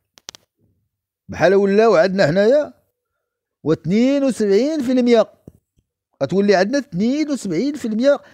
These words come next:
من العدد الإجمالي، وهادي وراه في المشمش وفي حلم اليقظة، وهذا الشيء اللي جالسين هما تيدفعوا به، في حين أن القانون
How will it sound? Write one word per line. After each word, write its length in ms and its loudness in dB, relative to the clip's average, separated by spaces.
من 120 -2
العدد 440 0
الإجمالي، 760 -2
وهادي 640 2
وراه 220 2
في 120 -2
المشمش 580 -2
وفي 300 -4
حلم 360 -2
اليقظة، 720 0
وهذا 120 0
الشيء 220 -6
اللي 120 -2
جالسين 340 0
هما 200 -2
تيدفعوا 520 -2
به، 260 0
في 240 2
حين 420 2
أن 200 -2
القانون 640 0